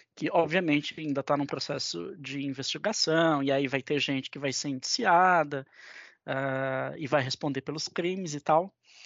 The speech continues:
Então a gente não sabe, seria, ah, ah, prever aqui, né, tentar adivinhar em,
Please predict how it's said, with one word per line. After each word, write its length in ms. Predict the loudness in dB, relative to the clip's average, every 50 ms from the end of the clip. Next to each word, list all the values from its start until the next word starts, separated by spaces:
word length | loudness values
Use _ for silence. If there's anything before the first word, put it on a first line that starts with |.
| -20 -20 _
Então 160 | -2 -2 0
a 40 | 0
gente 280 | -2 -4 -6 -6 -6 -6
não 80 | -6 -4
sabe, 320 | -2 -2 -2 -4 -4 -6
seria, 380 | -6 -4 -2 0 2 4 6 6
ah, 800 | 6 6 4 4 2 -2 -2 -2 0 0 0 0 -2 -4 -8 -12 _ -20 -20 -20 _ _ _ _ _ _ _ _ _ -20 -14 -10
ah, 440 | -8 -8 -6 -8 -8 -10 -12 -14 -16 -18 _ _ -20 -20 -20 _ _ _ -20 -20 _ _
prever 520 | 2 4 4 4 2 0 0 2 2 2
aqui, 260 | 2 0 -2 -6 -6 -4
né, 360 | -2 -2 -2 -2 -4 -6 -8
tentar 280 | -8 -6 -2 0 2 2
adivinhar 720 | 0 0 -6 -10 -8 -4 0 2 2 2 2 0 -2 -6 -12 _ _ -20 -20 -20 _ _ _
em, 160 | -6 -6 -4